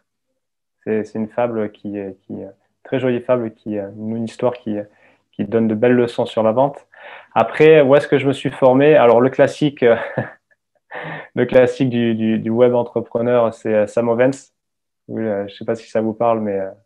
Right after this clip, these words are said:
c'est un gars qui est arrivé, qui a, qui a fumé, euh, tout le, tout le marché à un moment.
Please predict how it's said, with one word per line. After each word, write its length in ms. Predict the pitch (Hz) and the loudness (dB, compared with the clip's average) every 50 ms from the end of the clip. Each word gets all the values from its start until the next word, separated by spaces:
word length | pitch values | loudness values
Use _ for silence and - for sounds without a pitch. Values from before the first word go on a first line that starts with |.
| _ _ _ _ _ _ _ _ _ _ _ _ 104 | _ _ _ _ _ _ _ _ _ _ _ _ -20
c'est 180 | - - 104 | -12 -8 -6
un 40 | 104 | -2
gars 120 | 107 113 104 | -2 -2 -4
qui 120 | - - | -2 -4
est 40 | 104 | -4
arrivé, 300 | 98 101 101 107 110 107 | -4 -4 -4 -6 -6 -8
qui 120 | - - 95 | -8 -12 -12
a, 160 | 95 - - _ _ | -12 -12 -14 _ _
qui 80 | - 104 | -16 -16
a 40 | 104 | -14
fumé, 340 | - - - 104 104 104 101 | -14 -14 -14 -10 -8 -8 -8
euh, 200 | 95 95 95 98 - _ | -8 -8 -12 -14 -20 _
tout 140 | - - 117 117 | -12 -8 -6 -4
le, 160 | 113 113 113 | -4 -6 -8
tout 120 | _ - 123 | _ -4 -2
le 60 | 120 | 0
marché 320 | 117 110 104 - - 123 117 | 0 -2 -4 -4 -6 -4 -4
à 40 | |
un 20 | 110 | -4
moment. 360 | 104 98 98 101 107 - _ | -4 -6 -6 -8 -10 -12 _